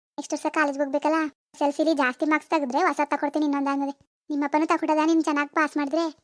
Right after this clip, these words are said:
ಹ್ಮ್, ಗೊತ್ತಿಲ್ಲ, ಹಂಗೆ ಏನು ಹೇಳಿಲ್ಲ. ಏನ್ ಗೊತ್ತಾ, ನಂಗ್ ಪಾಸ್ ಮಾಡೋದೇ ಕಷ್ಟ. ನನ್ಗೆ ಏನು ಓದಕ್ಕೆ ಬರಕಿಲ್ಲ, ಏನು ನೆನ್ಪೇ ಇರಕಿಲ್ಲ ಕಣೆ.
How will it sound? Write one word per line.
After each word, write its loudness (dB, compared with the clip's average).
ಹ್ಮ್, -8
ಗೊತ್ತಿಲ್ಲ, 0
ಹಂಗೆ -2
ಏನು 0
ಹೇಳಿಲ್ಲ. 0
ಏನ್ 0
ಗೊತ್ತಾ, 2
ನಂಗ್ -2
ಪಾಸ್ 0
ಮಾಡೋದೇ 0
ಕಷ್ಟ. -4
ನನ್ಗೆ -2
ಏನು 0
ಓದಕ್ಕೆ -4
ಬರಕಿಲ್ಲ, -2
ಏನು 2
ನೆನ್ಪೇ 2
ಇರಕಿಲ್ಲ 0
ಕಣೆ. -2